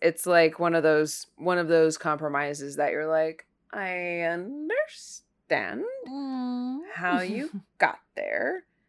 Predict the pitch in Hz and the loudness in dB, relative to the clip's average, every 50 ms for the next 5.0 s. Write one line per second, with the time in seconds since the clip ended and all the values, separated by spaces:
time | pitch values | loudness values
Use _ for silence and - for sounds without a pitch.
0 | _ - 214 226 233 233 226 196 190 185 185 185 185 170 160 165 165 175 196 214 | _ -10 -8 -6 -4 -4 -2 -2 0 0 0 -2 -2 -4 -8 -10 -8 -6 -4 -4
1 | 240 240 208 180 185 196 190 185 208 240 - - - - - - _ _ _ _ | -4 -4 -6 -10 0 2 4 4 4 2 0 -6 -8 -10 -14 -14 _ _ _ _
2 | _ _ _ _ - - 233 233 - - 226 240 233 226 208 180 170 165 170 220 | _ _ _ _ -8 -8 -8 -6 -6 -6 -6 -4 -4 -4 -4 -2 -2 0 0 0
3 | 392 453 - _ _ _ _ - 220 202 202 196 220 208 220 233 226 214 190 180 | -2 -4 -8 _ _ _ _ -2 2 2 2 4 2 0 0 0 0 0 0 0
4 | 185 190 - 190 185 185 170 185 - - 170 165 175 190 - - - - - - | 0 -2 -2 -2 -2 -2 -2 -4 0 2 4 4 4 0 -6 -10 -10 -10 -12 -16